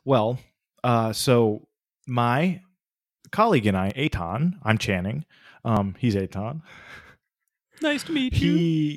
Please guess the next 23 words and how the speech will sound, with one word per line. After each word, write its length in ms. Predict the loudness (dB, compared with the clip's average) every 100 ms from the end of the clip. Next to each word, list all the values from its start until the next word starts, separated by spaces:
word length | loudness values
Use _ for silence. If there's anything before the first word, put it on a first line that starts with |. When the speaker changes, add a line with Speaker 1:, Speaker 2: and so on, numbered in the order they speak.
| -10
Speaker 1:
he 200 | -12 -4
and 100 | 0
I 140 | 2 0
are 180 | 0 -2
running 680 | -2 -4 -2 -2 -2 -4 -4
for 160 | -4
mayor. 360 | -2 -4 -6 -8
We've 200 | -8 -6
decided 320 | -6 -2 -2
we're 100 | 0
gonna 120 | -2 -2
run 140 | -4
for 100 | -4
mayor, 220 | -4 -4
and 80 | -2
we 80 | -2
need 80 | 0
to 80 |
get 120 | 0 -2
some 140 | -4
signatures. 480 | -2 -2 -2 -4 -6
Speaker 2:
Wow. 1080 | -2 2 4 4 4 4 2 0 0 -2 -4
Speaker 1:
Mm, 100 | -6